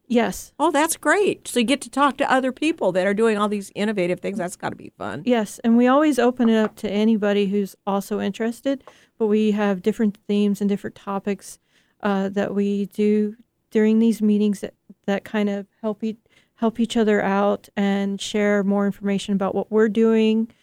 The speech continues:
Speaker 1: and maybe even help give advice on, you know, what you can do next or what you might wanna try doing with that, or just positive feedback, you know.
Speaker 2: Feedback,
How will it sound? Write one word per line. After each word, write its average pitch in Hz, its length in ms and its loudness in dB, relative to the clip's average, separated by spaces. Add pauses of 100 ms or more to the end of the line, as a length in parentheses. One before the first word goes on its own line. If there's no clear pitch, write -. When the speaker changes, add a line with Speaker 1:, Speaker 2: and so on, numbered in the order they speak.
(340)
Speaker 1:
and 202 480 -2 (360)
maybe 208 260 2
even 208 260 0
help 202 340 -2 (380)
give 202 200 -2
advice 196 720 -4
on, 202 680 -2 (220)
you 202 140 -2
know, 190 220 -4 (180)
what 190 320 -6
you 202 200 -6
can 196 200 -2
do 196 200 0
next 196 640 -4
or 202 240 0
what 196 280 -8
you 196 100 -4
might 214 200 -2
wanna 202 260 -2
try 196 340 -8
doing 214 360 0
with 214 140 -2
that, 233 300 -2 (840)
or 269 80 2
just 277 220 0
positive 214 460 0
feedback, 185 720 -8 (200)
you 196 80 -4
know. 190 220 -6 (180)
Speaker 2:
Feedback, 208 600 -2